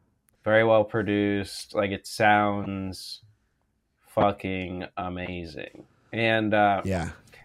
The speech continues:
Speaker 1: I don't know. I, I don't really have a, a favorite moment. I think the cuckoo thing is great, and I think he does a lot of echoing out. Uh, he does a lot of delay where, you know, like, delay is where the song,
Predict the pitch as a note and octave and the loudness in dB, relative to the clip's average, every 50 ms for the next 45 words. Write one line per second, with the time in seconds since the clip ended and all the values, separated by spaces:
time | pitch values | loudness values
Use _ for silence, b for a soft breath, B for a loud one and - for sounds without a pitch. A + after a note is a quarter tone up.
0 | b - - F3 F3 F3 F#3 G3 F#3+ C#3+ A2 G2+ - B2+ C#3+ D3 - D#3 F3 F3+ | b 8 8 10 10 10 8 6 6 6 6 8 8 8 6 8 10 10 10 10
1 | F3+ E3+ E3 E3+ D#3 C#3 C3 C3 C3+ C#3 C3+ B2 A2+ - - A2+ A2+ G#2+ - - | 10 8 6 8 8 8 10 10 10 8 8 6 4 2 2 2 2 2 2 4
2 | B2+ B2 B2+ A2 A#2+ G#2+ F#2 G2 G2 G#2 A2 B2 A#2+ A2+ A2 - C#3 B2+ C3 A2 | 4 4 6 6 4 4 4 2 2 2 2 2 2 0 0 0 0 -2 0 0
3 | G2+ - - A#2 A2+ - A2+ G#2+ - - A2 G#2 G2+ G2+ F2+ - - G#2+ A2 G#2 | -2 -2 -2 -4 -4 -2 -4 -4 -4 -4 -4 -2 -2 -4 -4 0 0 2 2 2
4 | G#2+ A#2+ A#2+ - E3 D#3 E3 D3 D3 C3 C3 A#2+ A#2 A#2+ B2 B2+ B2+ A#2+ A2 - | 0 -2 0 -2 -2 0 4 4 4 6 6 6 6 8 10 10 10 8 6 2
5 | - b b b b b b b b _ - A#2+ A#2+ A#2+ - B2+ B2 B2 A#2+ A2 | -8 b b b b b b b b _ 6 6 6 8 8 6 6 6 6 2
6 | G2+ - G#2 G#2+ G#2+ A2+ B2+ C#3+ - - _ _ _ _ _ _ _ _ _ _ | 2 4 6 8 10 10 10 8 6 2 _ _ _ _ _ _ _ _ _ _
7 | _ _ _ _ _ _ - B2+ B2 A#2+ A#2 A2+ A2 A2 - G#2+ A#2 C3+ C3+ C3+ | _ _ _ _ _ _ 4 6 8 8 10 10 8 8 8 6 4 4 6 6
8 | C3 B2+ C3 B2+ C3 B2+ B2+ B2+ B2 B2+ A#2+ A2+ G#2+ A2+ A2+ A2 A2+ A2+ A2+ A2+ | 6 6 6 6 8 8 8 6 6 4 2 2 4 4 6 6 6 6 6 4
9 | A2 A2 A2 A2 G#2+ A2 G#2+ G#2+ G#2 G2+ G2 F#2+ G2+ G2+ A2 G#2 G#2 G2 F#2+ F#2 | 4 2 2 2 2 2 4 4 4 4 2 2 0 -2 -2 -2 0 0 0 -2
10 | F2+ F#2 F#2 F#2 F2+ - - - - G#2 G2 G2+ G2 F#2+ F#2+ F#2+ F#2 F#2+ F#2 F2+ | -2 -2 -2 -2 -4 -6 -10 -6 -2 0 0 2 2 2 2 2 0 0 -2 -2
11 | E2+ - G2 F#2+ F#2+ F#2+ F#2 F2+ F2+ E2+ F2+ F#2 G2 F#2+ F#2 F#2 F2+ F#2 F2+ F2 | -4 -4 -2 -2 -2 -2 -4 -4 -6 -6 -4 -2 0 0 0 0 -2 -4 -4 -6
12 | - F#2 F#2 F2+ F2+ F#2+ F#2+ _ _ _ _ - - - - A2+ A2 G#2 G#2 G#2+ | -6 -6 -6 -6 -8 -12 -20 _ _ _ _ -14 -12 -6 2 4 6 6 8 6
13 | G#2+ G#2+ G#2+ G#2+ G#2+ G#2 | 6 4 2 -2 -6 -8